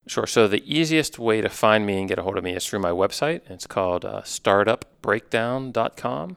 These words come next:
Um, it's a mechanism that I use to provide some information about the startup process to folks. There's tons of free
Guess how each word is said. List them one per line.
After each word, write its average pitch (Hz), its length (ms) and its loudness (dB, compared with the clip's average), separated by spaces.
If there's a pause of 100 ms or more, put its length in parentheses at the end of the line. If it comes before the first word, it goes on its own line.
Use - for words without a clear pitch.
(220)
Um, 104 380 -14
it's - 160 -14
a 95 140 -4
mechanism 98 520 -4
that 92 140 0
I - 20 0
use 92 300 -4
to - 140 -8
provide 87 720 -2
some 92 160 -6
information 160 680 2
about 113 180 6
the - 60 -14
startup 101 300 2
process 95 460 2
to - 120 -10
folks. 90 400 -4
There's - 180 -8
tons 92 280 -6
of 85 80 -8
free 87 500 -10